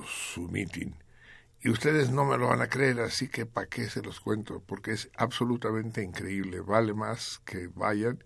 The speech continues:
y lo encuentren. Solo les doy dos o tres detalles, los principales.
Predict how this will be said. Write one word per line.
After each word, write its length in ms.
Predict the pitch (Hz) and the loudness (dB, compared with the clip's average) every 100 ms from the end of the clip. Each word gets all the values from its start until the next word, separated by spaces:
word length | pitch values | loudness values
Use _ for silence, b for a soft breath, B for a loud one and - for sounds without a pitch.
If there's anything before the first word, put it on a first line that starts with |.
| - | -10
y 140 | 92 | -6
lo 160 | 85 - | -4 -6
encuentren. 680 | - 98 98 92 - - - B B B B B B B | -6 -2 0 -2 -8 -14 -16 B B B B B B B
Solo 360 | B - 151 139 | B 8 10 10
les 160 | 110 98 | 6 6
doy 240 | 117 120 | 6 6
dos 320 | 107 113 120 | 8 6 8
o 80 | 120 | 4
tres 320 | 110 107 107 | 0 0 0
detalles, 800 | 95 - - 95 - - - - - - | -2 0 2 2 0 -8 -12 -16 -16 -12
los 260 | 92 82 | -10 -10
principales. 920 | - 85 - 85 85 104 90 76 - | -10 -10 -6 -4 2 2 2 -4 -14